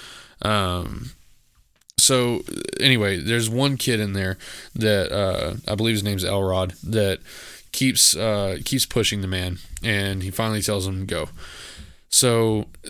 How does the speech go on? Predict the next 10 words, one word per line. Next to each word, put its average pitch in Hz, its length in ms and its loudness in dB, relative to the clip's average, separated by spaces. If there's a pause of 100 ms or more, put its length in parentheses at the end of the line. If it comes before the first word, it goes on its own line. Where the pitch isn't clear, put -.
(320)
the 127 100 0
guy 120 220 2
wakes 117 340 2
up, 107 220 0 (360)
um, 95 540 -2 (1800)
so 107 380 4 (340)
the 110 100 0
guy 113 180 6
wakes 117 300 4
up 107 260 4